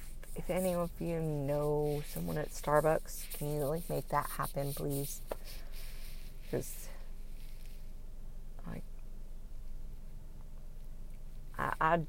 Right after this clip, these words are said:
don't wanna be a chunky, chunky monkey. Yeah, I, I, all right. I like having some squish on me. I like a little jiggle in my wiggle.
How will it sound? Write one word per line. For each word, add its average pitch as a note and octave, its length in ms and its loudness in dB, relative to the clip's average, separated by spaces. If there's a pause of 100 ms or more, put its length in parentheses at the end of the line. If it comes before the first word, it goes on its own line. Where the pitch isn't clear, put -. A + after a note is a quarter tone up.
(100)
don't F3 460 8
wanna E3+ 400 6
be E3+ 260 2
a C3 40 2
chunky, - 600 2
chunky D#3+ 440 4
monkey. E3 560 0 (1700)
Yeah, E2 360 0
I, - 240 -2
I, - 840 6
all E3+ 60 12
right. - 80 8 (300)
I F#3+ 140 12
like G#3 240 12
having A3 320 12
some A3+ 160 6
squish - 400 12
on D3+ 140 10
me. C3 180 0
I E3 160 12
like F3 300 12
a G3+ 60 12
little G3+ 240 12
jiggle G#3 380 12
in G#3 120 10
my G#3 100 12
wiggle. G#3+ 380 12